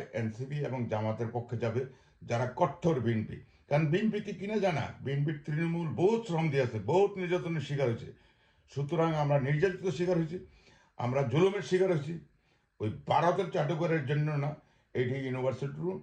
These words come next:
বাংলাদেশ জিন্দাবাদ, ইনকলাব জিন্দাবাদ, ডক্টর ইউনূস জিন্দাবাদ,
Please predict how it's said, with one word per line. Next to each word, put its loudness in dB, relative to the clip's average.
বাংলাদেশ 6
জিন্দাবাদ, 4
ইনকলাব 4
জিন্দাবাদ, 4
ডক্টর 4
ইউনূস 0
জিন্দাবাদ, 4